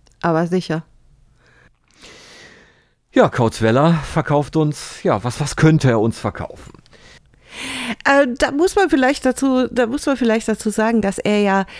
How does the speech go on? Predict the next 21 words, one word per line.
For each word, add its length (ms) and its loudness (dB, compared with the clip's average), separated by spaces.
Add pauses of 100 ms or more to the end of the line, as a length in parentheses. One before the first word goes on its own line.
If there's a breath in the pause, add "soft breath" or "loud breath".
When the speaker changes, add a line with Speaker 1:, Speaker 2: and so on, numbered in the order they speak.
(260 loud breath)
Speaker 1:
er 260 -2
ist 180 -2
ja 180 2
so, 220 2
äh, 200 -2
über, 480 2 (200)
äh, 360 -8
diverse 880 0 (340 loud breath)
mediale 1160 2
Geschöpfe, 760 0
ja, 300 0 (500 loud breath)
äh, 280 2
in 160 2
der 140 2
Lage, 640 0
mit 340 -2
unserer 640 0 (100)
Mutter 800 2
Erde 760 2 (260)
Black 460 0 (120)
Goo 520 2